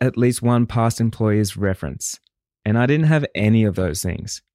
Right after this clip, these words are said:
I didn't just want this job, I needed this job. My business and my future depended on it. So I stopped myself from making up excuses of why I wouldn't get the job,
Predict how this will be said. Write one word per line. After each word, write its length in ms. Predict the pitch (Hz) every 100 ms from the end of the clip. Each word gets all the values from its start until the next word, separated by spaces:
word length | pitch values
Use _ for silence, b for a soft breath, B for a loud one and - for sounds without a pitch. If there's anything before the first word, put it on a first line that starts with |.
| _ _ _ _ _ _ _ _ _ _ _
I 100 | 113
didn't 260 | 127 165 185
just 220 | 196 190
want 220 | 123 123
this 180 | 117 156
job, 360 | - 131 165 165 _ -
I 100 | 123
needed 640 | 131 123 117 123 120 104
this 180 | 92 -
job. 360 | 78 76 80 - _ _ _ _ _ _ -
My 180 | 123
business 400 | 156 170 165 175
and 80 | 165
my 100 | 156
future 320 | 139 139 131
depended 460 | 127 - 98 120 101
on 160 | 85 80
it. 80 | - _ _ _ _ _ _ _ _
So 180 | - 131
I 40 | 131
stopped 280 | - 175
myself 320 | 202 185 190 180
from 120 | 160
making 280 | 135 135 147
up 100 | 143
excuses 600 | - - 123 127 131 131
of 260 | - 107
why 300 | 104 104 117 139
I 60 |
wouldn't 320 | 120 123 131
get 160 | 123 120
the 40 |
job, 400 | 120 107 110 135